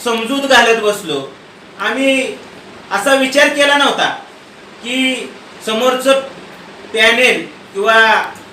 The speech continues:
ज्यांनी आमच्याबरोबर गेले दोन तीन वर्ष झालं काम करते की आम्हाला अंधारात ठेवलं आणि त्यांनी त्यांचं पॅनेल पूर्ण करून आमच्यावर चर्चेला आले.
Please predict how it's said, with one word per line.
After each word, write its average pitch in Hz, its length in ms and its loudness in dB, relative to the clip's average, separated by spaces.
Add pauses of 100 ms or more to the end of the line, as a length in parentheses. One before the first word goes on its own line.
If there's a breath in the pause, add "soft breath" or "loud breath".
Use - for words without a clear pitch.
(320)
ज्यांनी 214 240 0
आमच्याबरोबर 262 920 2
गेले 254 220 2
दोन 254 300 0
तीन 254 220 -8
वर्ष 254 220 2
झालं 247 460 2
काम 247 260 0
करते 208 440 -2 (460)
की 240 60 -6
आम्हाला 240 420 4
अंधारात 262 460 2
ठेवलं 233 360 2 (440)
आणि 214 120 -8
त्यांनी 240 240 -4
त्यांचं 269 360 2
पॅनेल 262 480 0
पूर्ण 277 340 -2
करून 277 440 2 (720)
आमच्यावर 240 480 0
चर्चेला 226 460 0
आले. 135 300 4